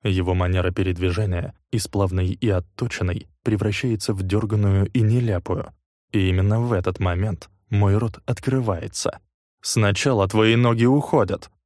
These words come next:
Голос мой и одновременно не мой. В нём слишком много неуместного азарта.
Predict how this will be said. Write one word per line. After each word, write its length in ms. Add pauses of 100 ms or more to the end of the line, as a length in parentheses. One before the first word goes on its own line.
(200)
Голос 480
мой 280 (160)
и 80
одновременно 800
не 180
мой. 380 (340)
В 160
нём 180
слишком 440
много 420
неуместного 840
азарта. 580